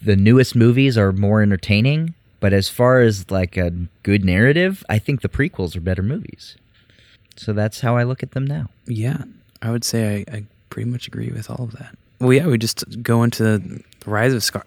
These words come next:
Speaker 2: Skywalker now. And I guess maybe one thing to talk about is just, like, uh, in terms of narrative and characters going into Rise of Skywalker,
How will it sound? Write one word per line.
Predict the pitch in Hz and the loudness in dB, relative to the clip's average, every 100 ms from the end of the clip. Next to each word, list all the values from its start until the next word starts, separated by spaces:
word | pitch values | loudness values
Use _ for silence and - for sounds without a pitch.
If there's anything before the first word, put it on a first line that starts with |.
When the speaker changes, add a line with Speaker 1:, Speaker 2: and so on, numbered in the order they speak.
| - | -10
Speaker 2:
Skywalker | - 104 101 104 101 101 | -10 -6 -2 -2 -2 -4
now. | 98 101 | -4 -4
And | 101 104 | -4 -2
I | 107 | 0
guess | 117 131 - - - - - - | 2 2 0 -6 -16 -18 -12 0
maybe | 127 135 | 4 6
one | 131 117 151 | 6 4 0
thing | 143 143 | 2 0
to | 135 | 2
talk | 135 | 0
about | 131 135 139 107 - | 0 0 0 -2 -4
is | 127 107 | -6 -2
just, | 113 107 - | -2 -2 -4
like, | 104 98 - _ - _ - _ - | -4 -4 -12 _ -20 _ -20 _ -6
uh, | 110 104 | -2 0
in | 104 101 | 0 0
terms | 131 123 120 107 | 4 6 6 4
of | 95 | 2
narrative | 104 101 101 98 90 | 2 4 4 2 -2
and | 104 101 - | -2 -2 -4
characters | - 101 101 95 95 92 95 - - _ _ - | -4 -2 -2 -2 -4 -4 -4 -6 -10 _ _ -4
going | 107 104 98 | 2 2 2
into | 101 101 - 101 92 | 0 -2 0 -2 -2
Rise | 92 92 | -4 -4
of | 92 | -8
Skywalker, | - 92 92 92 92 98 90 | -6 -4 -4 -4 -6 -8 -10